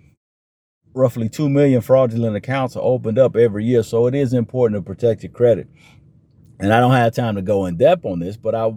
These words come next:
do want to give you three things that you can do to help prevent fraudulent accounts from being opened up in your name. Number one,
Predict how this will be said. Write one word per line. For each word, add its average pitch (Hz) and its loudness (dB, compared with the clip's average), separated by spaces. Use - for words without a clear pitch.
do 165 -4
want 151 2
to 127 0
give 131 0
you 117 -2
three 131 -2
things 127 -2
that 101 -12
you 113 -2
can 95 -6
do 117 0
to 95 -2
help 107 -2
prevent 101 -4
fraudulent 107 0
accounts 131 -4
from 101 -6
being 101 -2
opened 95 -2
up 87 -8
in 85 -4
your 85 -4
name. 101 0
Number 117 4
one, 156 2